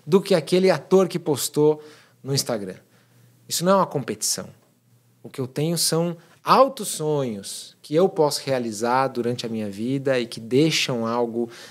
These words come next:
que tocam na alma das pessoas e que vão me satisfazer com mais profundidade.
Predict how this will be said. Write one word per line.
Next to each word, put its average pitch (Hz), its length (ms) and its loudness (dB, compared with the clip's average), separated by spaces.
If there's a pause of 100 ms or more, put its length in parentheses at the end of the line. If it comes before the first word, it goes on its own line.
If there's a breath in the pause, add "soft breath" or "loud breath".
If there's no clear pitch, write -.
(140 loud breath)
que 120 120 -8
tocam 139 540 2
na 123 100 -2
alma 120 240 -4
das 110 160 -6
pessoas 123 720 -4
e 151 40 -10
que 131 160 -8
vão 135 160 0
me 147 80 0
satisfazer 120 560 -4
com 123 120 -8
mais 117 200 -4
profundidade. 107 840 -10